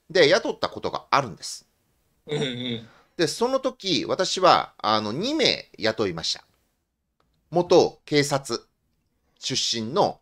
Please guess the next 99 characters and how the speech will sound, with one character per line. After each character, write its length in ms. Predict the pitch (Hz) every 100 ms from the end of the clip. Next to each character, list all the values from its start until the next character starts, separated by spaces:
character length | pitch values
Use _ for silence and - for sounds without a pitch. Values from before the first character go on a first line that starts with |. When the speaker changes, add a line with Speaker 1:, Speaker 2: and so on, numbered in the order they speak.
| _ _
Speaker 1:
い 40 | 107
や、 40 |
す 200 | - 147
っ 20 | 143
ご 120 | 156
い 40 |
ガ 140 | - -
タ 140 | 147
イ 60 | 147
い 40 |
い 20 | 139
人 140 | 98
や 40 |
っ 40 | -
た 100 | -
よ。 40 | _ _ _ _ _ _ -
Speaker 2:
は 120 | -
あ 120 | 127
は 60 | 117
あ 200 | 113 110
は 180 | 107 104
あ。 20 | -
Speaker 1:
う 40 | 90
ん。 180 | 90
ガ 160 | 101 131
タ 140 | 151 143
イ 100 | 156
い 60 | 156
い 40 |
人 200 | 139 117
と、 360 | - 131 90 - _ 143
な 100 | 143
ん 40 |
か、 240 | 113 - - _
ち 100 | 233
ょ 20 |
っ 100 | 226
と 100 | 143
細 280 | 135 135 147
身 140 | 143
で 160 | 143 123
ス 200 | - 143
ラ 100 | 156
ッ 80 | -
と 120 | 98
し 80 | -
て 100 | -
て 100 | 95
引 60 |
き 120 | -
締 140 | 123 123
ま 80 | 110
っ 60 |
た 100 | -
体 280 | 104 98 98
の 60 | 98
人 160 | 92
で、 120 | 87
で 100 | 85
も 100 | 98
目 140 | 87 120
つ 120 | -
き 120 | -
が 140 | - -
ギ 120 | 127
ラ 100 | -
ッ 20 | - _ _ _ _
て 80 | 76
し 100 | -
て 80 |
る。 60 | 92 - 226 - - -
Speaker 2:
<laughs> 400 | - - - -
Speaker 1:
あ 120 | - 113
の、 140 | 113
Speaker 2:
す 60 | 139
ご 120 | 135
い、 60 |
ま 100 | 117
あ 40 | 110
ね。 60 |
Speaker 1:
人 180 | 110 120
が 120 | 101
ね、 200 | 127 202 -
あ 300 | - 117 110
の、 160 | 110 -
い 80 |
た 140 | 151 170
ん 100 | 85
だ 100 | 71
け 100 | 76
ど 100 | 80
も、 320 | 160 127 - _ - - _
あ 340 | - 131 131 127
の、 460 | 120 123 123 123
Speaker 2:
う 20 | 123
ん。 40 |
Speaker 1:
そ 200 | - 190
れ 120 | 208
ね、 220 | 233 240